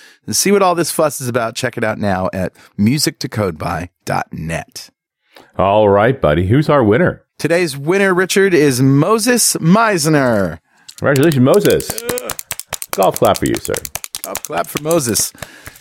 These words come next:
Speaker 1: And Moses just won the Music to Code By complete collection just for being a member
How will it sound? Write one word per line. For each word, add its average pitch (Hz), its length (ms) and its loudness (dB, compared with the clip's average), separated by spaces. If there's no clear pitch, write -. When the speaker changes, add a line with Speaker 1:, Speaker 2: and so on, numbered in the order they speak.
Speaker 1:
And 123 180 0
Moses 165 340 0
just 151 240 -2
won 143 180 0
the 139 60 0
Music 185 360 2
to 120 100 -12
Code 123 200 0
By 113 200 -2
complete 151 420 -6
collection 107 580 -2
just 147 240 -2
for 143 100 -2
being 120 220 -2
a 110 60 0
member 110 340 0